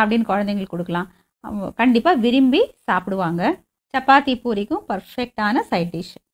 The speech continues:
ரெசிபியை ட்ரை பண்ணி பாருங்க. கண்டிப்பா சேனலை சப்ஸ்கிரைப் பண்ணுங்க. இந்த மாதிரி ஹெல்தியான நிறைய ரெசிபிஸ் தொடர்ந்து உங்களுக்கு கிடைச்சிக்கிட்டே இருக்கும். பொடியா கட் பண்ண கொத்தமல்லியை சேர்த்துருங்க. உங்களுக்கு சப்பாத்தி, பூரிக்கு இன்னும் கொஞ்சம் கிரேவி மாதிரி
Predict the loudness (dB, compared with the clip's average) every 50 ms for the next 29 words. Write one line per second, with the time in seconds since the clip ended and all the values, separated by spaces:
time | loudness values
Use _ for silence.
0 | _ _ _ -6 -6 -4 -4 -4 -2 0 0 0 2 0 0 0 0 0 0 0
1 | 0 0 -2 -2 -2 -2 -2 -4 -4 -2 -2 0 2 4 4 4 4 2 2 0
2 | 0 0 -2 -2 -2 -2 -2 -4 -4 -6 -8 -6 -6 -6 -4 -4 -4 -4 -6 -4
3 | -4 -2 -2 -2 -2 -4 -2 0 0 0 0 -2 -2 0 0 2 2 2 2 4
4 | 4 2 2 2 0 0 -2 -2 -2 0 0 0 0 0 0 -2 -4 -6 -8 -6
5 | -8 -8 -10 _ _ _ _ _ _ _ _ -4 0 4 4 6 6 8 6 6
6 | 6 4 4 4 2 0 0 0 0 -2 0 0 0 -2 -2 -4 -6 -10 -8 -6
7 | -4 -2 -2 -2 -2 -4 -6 -6 -6 -6 -6 -8 -12 _ _ _ _ _ _ _
8 | _ _ -8 -2 0 2 2 2 0 -2 -6 -6 -8 -6 -4 -4 -4 -2 -2 -2
9 | -2 -2 -2 -2 0 0 0 0 -2 -2 -4 -6 -8 -6 -6 -6 -4 -2 -2 -4
10 | -4 _ _ _ _ _ _ _ _ _ -6 -4 -4 -2 -2 -2 -2 -2 -2 -2
11 | -2 -2 -2 -2 -2 -4 -4 -6 -6 -6 -6 -6 -4 -2 -2 0 0 -2 -2 -4
12 | -4 -4 -2 0 2 2 2 4 4 4 4 2 2 0 -2